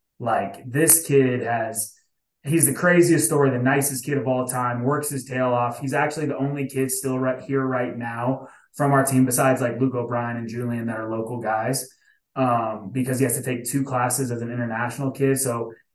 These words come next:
he's here working out on his own, getting in the weight room, and he's just a kid that loves it. So, again, I can't speak to the role that he's gonna have, but Hassan Diop is going to be a force at some point in his college career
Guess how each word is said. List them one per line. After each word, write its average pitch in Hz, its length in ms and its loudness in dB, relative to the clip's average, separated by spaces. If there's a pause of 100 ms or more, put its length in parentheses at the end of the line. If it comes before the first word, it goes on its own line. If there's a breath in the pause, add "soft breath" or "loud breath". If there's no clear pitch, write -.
(100)
he's 160 300 0
here 139 380 4
working 139 280 0
out 139 160 2
on 139 160 2
his 131 120 0
own, 127 260 0
getting 131 200 -2
in 135 100 2
the 131 80 -2
weight 123 340 -6
room, 127 300 -2
and 110 240 -10 (460)
he's 139 340 0
just 165 300 6
a 143 100 0
kid 139 300 0
that 113 200 -6
loves 120 360 0
it. - 160 -14 (140)
So, 120 720 0 (720)
again, 135 420 2
I 123 140 0
can't 156 260 -4
speak 139 400 0
to 139 80 0
the 123 140 -2
role 135 340 6
that 131 140 4
he's 127 180 2
gonna 127 160 -2
have, 123 540 -2
but 113 240 -6 (340 loud breath)
Hassan 143 500 4
Diop 135 440 4
is 127 100 -4
going 127 240 0
to 120 60 -4
be 120 100 -6
a 120 80 -8
force 123 400 -2
at - 100 -4
some 127 220 0
point 127 220 -2
in 123 100 -2
his 123 120 -6
college 120 380 -4
career 120 600 -4